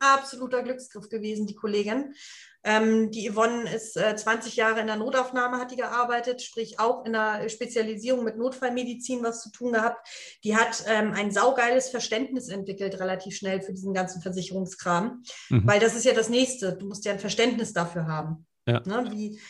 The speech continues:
Speaker 1: so Versicherungsmedizin ist was anderes wie, äh, Humanmedizin. Ne? Die Risikoprüfer sehen das ja anders wie, wie ein Arzt jetzt.
Speaker 2: Ja.
Speaker 1: Und, ähm, ich suche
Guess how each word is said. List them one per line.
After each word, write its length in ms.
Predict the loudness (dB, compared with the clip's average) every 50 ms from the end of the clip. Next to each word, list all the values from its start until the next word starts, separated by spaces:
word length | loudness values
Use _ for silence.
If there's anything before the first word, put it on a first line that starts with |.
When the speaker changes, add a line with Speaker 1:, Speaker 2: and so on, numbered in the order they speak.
| -20 _
Speaker 1:
so 140 | -8 -8 -2
Versicherungsmedizin 1080 | 0 0 2 2 0 0 2 2 2 2 2 0 0 0 0 -2 -4 -4 -2 -2 -2
ist 200 | -4 -4 -6 -8
was 100 | -8 -6
anderes 500 | -2 0 0 2 2 2 0 -2 -4 -6
wie, 280 | -8 -8 -6 -2 0 2
äh, 600 | 2 2 2 2 2 2 2 2 2 0 -2 -2 -2
Humanmedizin. 1040 | 0 4 4 6 6 4 4 2 0 -4 -6 -8 -10 -10 -10 -8 -8 -10 -10 -14 _ _ _ _ _
Ne? 240 | -6 -4 -4 -4 -4
Die 160 | -6 -8 -10 -10
Risikoprüfer 1000 | -10 -8 -6 -6 -6 -6 -4 -4 -4 -4 -4 -4 -2 2 4 6 6 4 4
sehen 220 | 2 0 0 2 2
das 200 | 0 0 0 -2
ja 100 | -4 -4
anders 420 | -4 -2 -2 -2 -2 -2 -6 -8
wie, 300 | -8 -6 -6 -6 -8 -10 -14 -20 -20 -14 _
wie 80 | -2 0
ein 100 | 0 2
Arzt 380 | 4 4 4 2 2 -2 -8
jetzt. 400 | -8 -8 -8 -8 -10 -14 -20 -20 _ -20 -20 -20 -14 -2 2
Speaker 2:
Ja. 140 | 4 4 4 2
Speaker 1:
Und, 520 | 0 -2 0 0 0 0 0 -2 -2 -4 -6 -6 -4
ähm, 640 | -2 0 0 0 0 0 0 0 0 -2 -2 -6 -8 -16 _ _ _ _ _ _ _ _ _ -20
ich 320 | -20 -12 -8 -6 -4 -4 0
suche 280 | 0 2 2 4 4